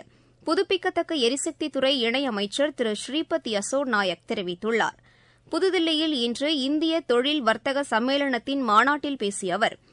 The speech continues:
உலகின் ஹைட்ரஜன் தேவையில் பத்து சதவீதம் இந்தியாவிலிருந்து ஏற்றுமதி செய்யப்படும் என்று கூறினார். ஹைட்ரஜன் உற்பத்திக்கென தர பரிசோதனை மையம் அமைக்கப்பட்டு வருவதுடன்,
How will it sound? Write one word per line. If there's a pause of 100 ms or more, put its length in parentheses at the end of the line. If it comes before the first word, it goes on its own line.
(220)
உலகின்
ஹைட்ரஜன்
தேவையில்
பத்து
சதவீதம்
இந்தியாவிலிருந்து
ஏற்றுமதி
செய்யப்படும்
என்று
கூறினார். (220)
ஹைட்ரஜன்
உற்பத்திக்கென
தர
பரிசோதனை
மையம்
அமைக்கப்பட்டு
வருவதுடன்,